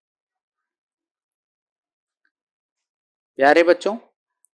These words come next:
आज के इस सबक में जिसका नाम हमारे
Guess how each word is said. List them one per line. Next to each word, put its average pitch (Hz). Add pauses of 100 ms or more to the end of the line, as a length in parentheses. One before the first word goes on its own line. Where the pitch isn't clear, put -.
(160)
आज 160
के 165 (240)
इस -
सबक 143
में 123 (160)
जिसका 151
नाम 123 (360)
हमारे 117